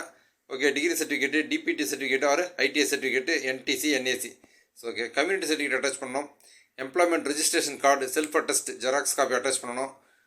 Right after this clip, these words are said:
ஓகே, transfer certificate obtained from institution where the candidates last studied. So, உங்களுடைய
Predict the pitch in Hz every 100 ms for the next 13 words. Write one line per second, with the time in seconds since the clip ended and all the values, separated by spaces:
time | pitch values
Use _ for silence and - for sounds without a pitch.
0 | _ _ - 113 117 120 147 175 170 147
1 | 143 143 147 131 139 151 135 135 135 -
2 | 139 151 127 135 131 147 135 139 143 127
3 | 120 139 - 120 127 131 104 - _ _
4 | - 160 147 170